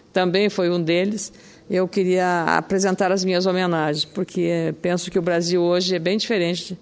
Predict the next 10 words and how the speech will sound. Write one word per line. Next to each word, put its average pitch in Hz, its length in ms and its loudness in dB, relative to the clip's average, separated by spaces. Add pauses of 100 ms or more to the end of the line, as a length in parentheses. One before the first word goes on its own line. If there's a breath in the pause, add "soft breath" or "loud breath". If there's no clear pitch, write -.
(320 loud breath)
é, 160 180 0
daquele 165 480 -2
que 156 60 -10
foi 165 160 -2
construído. 196 580 -2
Muito 233 380 2
ainda 196 260 2
temos 175 260 0
que - 120 -10
fazer. 170 480 0